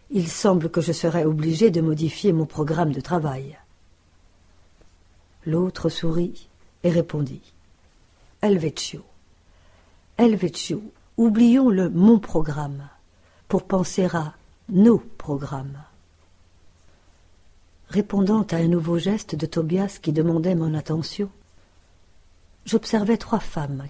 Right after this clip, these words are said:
qui allaient dans la même direction que nous, sur notre gauche, remarquant que le pittoresque ne manquait pas non plus ici,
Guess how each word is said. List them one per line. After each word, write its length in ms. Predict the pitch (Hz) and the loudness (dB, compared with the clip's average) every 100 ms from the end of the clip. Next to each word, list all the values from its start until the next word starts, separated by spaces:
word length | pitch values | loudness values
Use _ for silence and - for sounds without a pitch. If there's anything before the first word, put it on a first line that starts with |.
| - | -8
qui 160 | - 185 | 0 2
allaient 180 | 202 | 2
dans 140 | 185 170 | 0 0
la 100 | 165 | 0
même 260 | 190 220 | 2 2
direction 540 | 160 170 160 - - 196 | 0 -2 -4 -6 -6 -4
que 140 | 160 | -4
nous, 260 | 160 196 214 _ - _ _ | -4 -4 -8 _ -20 _ _
sur 180 | - 139 | -12 -4
notre 280 | 143 - 151 | -4 -2 -2
gauche, 480 | 180 202 - - - _ _ - _ _ _ - | -2 -4 -6 -14 -16 _ _ -20 _ _ _ -14
remarquant 540 | 185 180 185 - 208 214 | -4 -2 -2 -2 -4 -2
que 100 | 165 | 0
le 120 | 160 | -2
pittoresque 640 | 202 190 165 185 185 - | -4 -4 -2 -2 -4 -4
ne 120 | 165 | 0
manquait 300 | 170 165 - | 0 -2 -2
pas 160 | 165 175 | -2 0
non 140 | 170 | 0
plus 280 | 147 170 156 | -2 -6 -4
ici, 480 | 165 - 180 175 | -4 -4 -6 -8